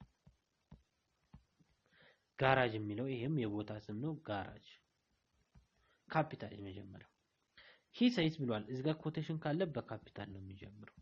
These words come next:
ስለዚህ ካፒታል ጂ እናደርጋለን። To his boss፣ አቶ፣ አቶ የሚለው ካፒታል ነው የሚሆነው። ገዛኸኝ የሚለው በካፒታል ነው መጀመሪያ ያለበት። Then come home. On weekend he likes to play with his son። አያ ነው የሚለው ይሄ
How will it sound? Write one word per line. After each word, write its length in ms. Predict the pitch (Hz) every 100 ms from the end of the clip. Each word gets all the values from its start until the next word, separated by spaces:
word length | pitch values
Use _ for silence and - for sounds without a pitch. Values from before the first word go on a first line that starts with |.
| -
ስለዚህ 360 | 117 117 143
ካፒታል 500 | - 113 - 120 147 110
ጂ 220 | - 107
እናደርጋለን። 680 | 98 98 95 110 _ - _ _ _ _ _ _ _ _ _ - - - - _
To 80 | 180 190
his 220 | 165 139
boss፣ 260 | 120 170 175 - 123 -
አቶ፣ 220 | 160 160 143 120 - 123
አቶ 220 | 135 135
የሚለው 320 | 135 123 123 135
ካፒታል 460 | 120 110 117 110
ነው 120 | 107 104
የሚሆነው። 460 | 143 160 139 135 139 - - _ -
ገዛኸኝ 440 | 131 113 120 120
የሚለው 300 | 117 117 123 113
በካፒታል 580 | 101 104 98 110 113
ነው 100 | 135
መጀመሪያ 440 | 151 135 135 127 127
ያለበት። 440 | 120 117 117 113 - _ _ _ _
Then 220 | 107 117 113
come 260 | - 107 -
home. 260 | 113 95 - - _ -
On 120 | 165
weekend 420 | 151 208 214 190 180
he 200 | - 156
likes 500 | 117 139 170 151 143 -
to 120 | 127
play 320 | - 117 104 101
with 240 | 117 131
his 220 | - 117 -
son። 220 | - 117 - -
አያ 400 | 117 104 117 120
ነው 140 | 113
የሚለው 280 | 110 107 101
ይሄ 120 | 104